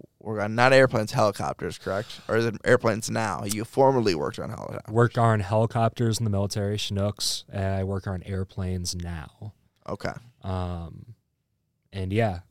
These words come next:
Speaker 2: I, uh, it's weird. So kind of going backwards a little bit, going back into, like, my, my early twenties and the way it kind of lends itself to this. Um,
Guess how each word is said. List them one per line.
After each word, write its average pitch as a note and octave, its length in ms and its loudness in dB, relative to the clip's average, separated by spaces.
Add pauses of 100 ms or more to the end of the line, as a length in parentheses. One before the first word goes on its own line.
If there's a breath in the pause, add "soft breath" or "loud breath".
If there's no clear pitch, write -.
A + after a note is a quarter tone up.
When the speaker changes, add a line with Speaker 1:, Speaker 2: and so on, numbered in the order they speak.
Speaker 2:
I, G2+ 360 -2
uh, F#2 480 -2 (1000)
it's A2 180 -4
weird. A2+ 460 4
So G#2 560 2 (1400)
kind A#2 260 2
of G2+ 100 -2
going G#2 320 0
backwards F#2+ 600 -4
a F#2+ 40 -8
little F2+ 240 -6
bit, F#2 280 -6 (1200)
going G2+ 260 0
back F#2+ 300 -4
into, F#2+ 220 -6
like, F2+ 220 -6
my, F2+ 440 -6 (840)
my F#2+ 200 -6
early F#2+ 340 -4
twenties F2+ 460 -6
and G2+ 40 -6
the F#2 40 -4
way F#2 160 -4
it F#2+ 60 -10
kind F#2 220 -6
of F2 140 -8
lends F#2 280 -6
itself F2+ 400 -8
to F2+ 100 -10
this. F2+ 500 -8 (640 soft breath)
Um, G2 720 -4